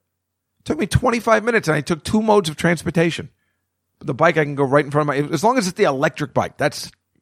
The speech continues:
wow, is that the key? That electric bike is just like a motorcycle. It's fantastic. Um,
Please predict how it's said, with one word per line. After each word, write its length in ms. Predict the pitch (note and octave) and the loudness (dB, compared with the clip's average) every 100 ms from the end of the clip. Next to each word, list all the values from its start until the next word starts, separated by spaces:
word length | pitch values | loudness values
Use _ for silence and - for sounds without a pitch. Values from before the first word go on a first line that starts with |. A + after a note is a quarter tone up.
| _ _ _ | _ _ _
wow, 340 | G#2+ A#2 A#2+ | -6 0 0
is 100 | G2+ | 0
that 140 | G#2 G2+ | -6 -10
the 80 | G2+ | -12
key? 300 | E2+ - _ _ _ _ _ _ _ | -14 -16 _ _ _ _ _ _ _
That 100 | C3+ | -4
electric 380 | B2 B2+ C3 - | -2 -4 -4 -2
bike 200 | A2+ G2+ | -2 -2
is 140 | F2+ | -6
just 240 | - A2 G2+ | -6 -4 -2
like 140 | G2 | -4
a 40 | |
motorcycle. 540 | F2+ F2 F2+ E2+ E2 F2+ | -4 -6 -4 -6 -6 -6
It's 140 | E2+ | -4
fantastic. 680 | F2 E2 - D#2+ - - - _ _ _ _ _ _ _ _ _ _ _ _ _ _ - | -4 -4 -2 -4 -4 -10 -10 _ _ _ _ _ _ _ _ _ _ _ _ _ _ -4
Um, 480 | G#2+ G2 F2+ F#2 | -2 0 -4 -10